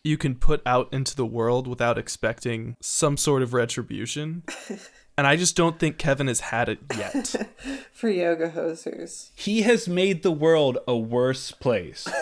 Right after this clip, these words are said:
Speaker 3: <laughs>
Speaker 1: When I went to torrent this movie, uh, illegally, not, no, legally, I did not break the law. It had a one-star rating <laughs> on rar B G.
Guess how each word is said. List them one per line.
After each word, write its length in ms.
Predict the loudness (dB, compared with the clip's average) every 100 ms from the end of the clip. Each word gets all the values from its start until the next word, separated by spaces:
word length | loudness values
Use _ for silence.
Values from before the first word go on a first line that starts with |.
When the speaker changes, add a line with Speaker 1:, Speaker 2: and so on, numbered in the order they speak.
| -4
Speaker 3:
<laughs> 800 | -6 -6 -8 -10 -14 _ _ _
Speaker 1:
When 140 | -2 2
I 180 | 4 4
went 280 | 2 0
to 460 | -2 0 0 0 -4 -8
torrent 460 | -4 0 2 0 0
this 200 | -2 0
movie, 500 | -2 0 0 0 -4 -10 _ _ -20 _ _
uh, 360 | 2 4 2 0 -6 -6
illegally, 760 | -2 0 0 2 2 2 0 -4 -4
not, 180 | -2 0
no, 280 | 0 -2 -6 _ _ _ _ -2
legally, 560 | 0 2 0 0 -4 -8
I 100 | -6
did 140 | -4
not 180 | -2 -2
break 200 | -2 -6
the 100 | -6
law. 240 | -6 -6 -10 _ _ _ _
It 80 | 0
had 180 | 4 6
a 120 | 4
one-star 920 | 2 2 4 4 2 4 6 6 6 4
rating 380 | 2 2 0 -2 -8 -12 -16
<laughs> 340 | -16 -16 _
on 340 | 0 0 0 -6 _ _ _ -6
rar 360 | 0 2 2
B 160 | 0 -4
G. 420 | -2 -4 -4 -8